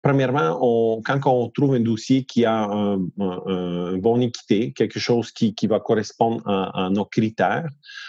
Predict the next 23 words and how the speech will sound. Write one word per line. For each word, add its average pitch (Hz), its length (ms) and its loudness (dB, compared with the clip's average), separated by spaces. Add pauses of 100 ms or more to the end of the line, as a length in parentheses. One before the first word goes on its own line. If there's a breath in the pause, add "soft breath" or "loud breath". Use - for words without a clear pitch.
(180 loud breath)
euh, 113 580 2 (180)
on 120 260 4
va 131 540 2 (120)
l'analyser, 139 840 2
on 139 60 0
va 127 240 2
regarder 120 340 -2
aussi 127 320 -2
le 131 80 2
dossier 113 260 -4
de 139 60 -12
crédit 139 300 -2
des 143 160 0
gens, 120 280 -2
on 120 180 0
va 117 40 -6 (220)
voir 123 400 2
si - 180 -8
c'est 117 180 -2
pas 123 140 2
des, 113 300 0
des 110 160 0
délinquants, 110 560 -2